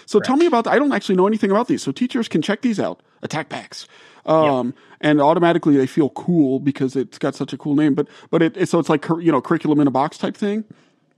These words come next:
Speaker 2: Yep, curriculum in a box and a flash drive and online.
Speaker 1: Oh,
Speaker 2: Um,
Speaker 1: awesome.
Speaker 2: but it, <laughs> the, the lesson plans all, uh, I guess, correspond to science education standards. And,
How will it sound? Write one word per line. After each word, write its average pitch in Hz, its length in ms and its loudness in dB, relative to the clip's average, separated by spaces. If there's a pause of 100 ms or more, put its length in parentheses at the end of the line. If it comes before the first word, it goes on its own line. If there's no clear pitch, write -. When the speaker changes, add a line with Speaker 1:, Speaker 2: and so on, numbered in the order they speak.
Speaker 2:
Yep, 180 240 -4
curriculum 143 420 -2
in 127 80 -4
a 107 60 -6
box 120 340 0
and 113 400 -2
a - 60 -20
flash 107 260 -4
drive 107 400 -4
and 104 180 -10
online. 90 440 -12 (240)
Speaker 1:
Oh, 117 160 -4
Speaker 2:
Um, 123 100 -8
Speaker 1:
awesome. 92 240 -14
Speaker 2:
but 127 100 -2
it, - 300 -6 (280)
<laughs> - 340 -20
the, 110 420 -4 (280)
the 131 80 -6
lesson 135 260 -2
plans 131 320 -2
all, 110 320 -2
uh, 98 240 -8 (1040)
I 107 60 -14
guess, 98 140 -10
correspond 104 600 -6
to 95 220 -10
science 98 400 -10
education 127 460 -8
standards. 120 720 -6
And, 90 240 -10